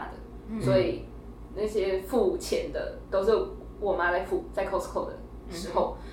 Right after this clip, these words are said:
Speaker 1: 然后我妈就不太清楚那些电子产品的价格，然后我就，那时候就，哦，Apple Pencil 在 Costco 它就只是一张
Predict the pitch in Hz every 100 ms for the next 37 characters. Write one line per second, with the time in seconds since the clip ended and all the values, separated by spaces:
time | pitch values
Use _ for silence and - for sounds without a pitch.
0 | - - 220 277 285 277 202 190 214 294
1 | 269 - 208 233 254 - - 240 247 196
2 | 170 214 220 190 185 226 - - - -
3 | 180 - - - - - - - - -
4 | 190 208 214 214 - - 202 262 247 240
5 | - - 247 247 233 247 262 247 - -
6 | - - - - 214 - - - - 285
7 | 320 285 - 285 196 254 240 - - -
8 | - - 226 214 196 - 220 254 - 180
9 | 185 - 180